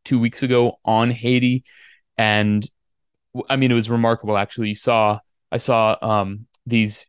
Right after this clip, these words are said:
N E D funded phony human rights figures talking about, you know, what's happening in, uh, in Haiti. And,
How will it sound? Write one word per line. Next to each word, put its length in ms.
N 160
E 100
D 240
funded 520
phony 420
human 360
rights 300
figures 600
talking 400
about, 480
you 80
know, 100
what's 220
happening 800
in, 360
uh, 420
in 180
Haiti. 560
And, 220